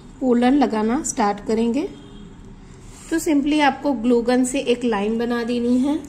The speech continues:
glue stick की इस तरह से, और इसके ऊपर पोलन को इस तरह से अटैच करते जाना है।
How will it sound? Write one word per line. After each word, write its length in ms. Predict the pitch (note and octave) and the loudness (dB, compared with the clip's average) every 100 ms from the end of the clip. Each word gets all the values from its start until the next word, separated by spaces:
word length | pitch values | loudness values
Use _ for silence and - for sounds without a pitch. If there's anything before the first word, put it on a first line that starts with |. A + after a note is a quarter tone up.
| A3 | -4
glue 200 | A3+ A3+ | -2 0
stick 340 | A3+ B3 - | -2 -4 -4
की 180 | C4+ E4+ - - - - | -4 -4 -6 -16 -20 -8
इस 200 | A#3+ - | -4 -2
तरह 240 | A#3+ A3+ A3 | -2 -2 -4
से, 220 | D4 F4+ | -6 -6
और 300 | - B3+ C#4 | -2 -2 0
इसके 360 | A3 - - | -4 -6 -2
ऊपर 440 | C#4 G3+ - A#3 F#4 - | 0 0 0 -4 -4 -2
पोलन 380 | B3+ A3 A3 A3 | 0 2 2 -2
को 160 | A3 D4 | -4 -4
इस 240 | A3+ - | -4 -4
तरह 200 | A3 G#3+ | -6 -6
से 160 | G#3+ D#4+ | -6 -6
अटैच 420 | - A3 A3 G#3 | -4 -2 -4 -2
करते 320 | G#3 G3 G3 | -4 -4 -4
जाना 220 | G3+ G3 | -4 -4
है। 240 | F#3+ G3+ | -6 -8